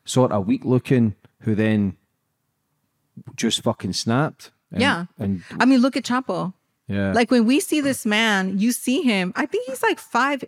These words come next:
Speaker 2: eight,
Speaker 1: <laughs>
Speaker 2: big beer belly. I mean, the guy looks harmless, but he was running this whole empire. And I remember, I, this is how crazy it was. I was in the D E A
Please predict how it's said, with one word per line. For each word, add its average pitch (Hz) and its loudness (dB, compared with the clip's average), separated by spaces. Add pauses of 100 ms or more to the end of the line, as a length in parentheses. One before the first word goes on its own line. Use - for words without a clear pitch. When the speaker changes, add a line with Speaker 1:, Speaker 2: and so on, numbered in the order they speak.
Speaker 2:
eight, 240 -2 (320)
Speaker 1:
<laughs> 196 -6
Speaker 2:
big 240 2
beer 247 2
belly. 208 0 (140)
I 247 2
mean, 277 4
the 269 4
guy 262 2
looks 262 0
harmless, 220 -2 (360)
but 254 2
he 247 2
was 190 0
running 185 0
this 170 -10
whole 180 -4 (100)
empire. - -8 (840)
And 214 2
I 220 4
remember, 254 2
I, 233 0
this 208 -4
is 349 -8
how 269 0
crazy 208 -2
it 170 -6
was. 165 -6 (360)
I 226 4
was 285 0
in 220 0
the 208 0
D 220 -2
E 202 -6
A 185 -4